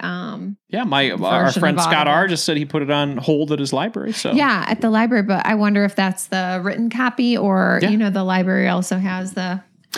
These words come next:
Speaker 2: If you do Audible, you get the free first,
Speaker 1: Audiobook.
Speaker 2: first credit for free too, so you can try that too.
Speaker 1: Yeah.
Speaker 2: Anyway,
Speaker 1: Eh,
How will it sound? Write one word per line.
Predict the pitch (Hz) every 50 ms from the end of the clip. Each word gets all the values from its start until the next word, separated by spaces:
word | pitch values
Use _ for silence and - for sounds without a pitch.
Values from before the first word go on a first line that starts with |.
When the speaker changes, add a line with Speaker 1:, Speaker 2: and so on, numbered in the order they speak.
| - -
Speaker 2:
If | 156 143
you | 175 208
do | 226 226 180
Audible, | 190 202 208 185 175
you | 165 170
get | 170 180 175 -
the | 147
free | - - 170 160 165
first, | - - - 202
Speaker 1:
Audiobook. | 233 185 175 165 - -
Speaker 2:
first | 196 175 151 - -
credit | - 165 151 139 -
for | - - 123
free | 110 - - 131 107 85 92
too, | - - 113 - -
so | - - - 90
you | 92 101 107
can | - - 101 95 98 - - - -
try | - - - 95
that | - - - -
too. | - - -
Speaker 1:
Yeah. | - 214 214 185 - - 175 - _ - - - - -
Speaker 2:
Anyway, | 294 165 113 - - - _ - _ _ -
Speaker 1:
Eh, | 233 262 277